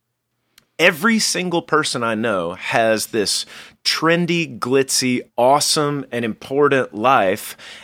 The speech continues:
and mine feels really normal and drab and, uh, chill and boring. Um, and so I'm probably, uh, you know, less ambitious, or I'm probably less driven, or I'm probably just le-,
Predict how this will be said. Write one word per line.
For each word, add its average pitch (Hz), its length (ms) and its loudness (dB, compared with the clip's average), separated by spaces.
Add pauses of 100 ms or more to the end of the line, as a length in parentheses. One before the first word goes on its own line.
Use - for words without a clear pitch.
and 127 160 0
mine 175 240 4
feels 123 340 0
really 113 240 0
normal 113 560 -2
and 117 160 -6
drab 107 540 0 (160)
and, 110 600 0 (440)
uh, 110 460 2 (100)
chill 127 400 2
and 131 120 -2
boring. 127 420 0 (640)
Um, 123 280 4
and 123 100 0
so 139 380 4
I'm 160 200 6
probably, 117 800 -2
uh, 110 440 2
you 127 180 -4
know, 98 200 -4 (240)
less 135 300 4
ambitious, 120 680 0
or 110 360 2 (220)
I'm 123 140 -2
probably 113 480 0
less 117 320 2
driven, 135 500 0
or 107 140 2
I'm 113 120 0
probably 117 440 -2
just - 360 -2
le-, 117 400 -2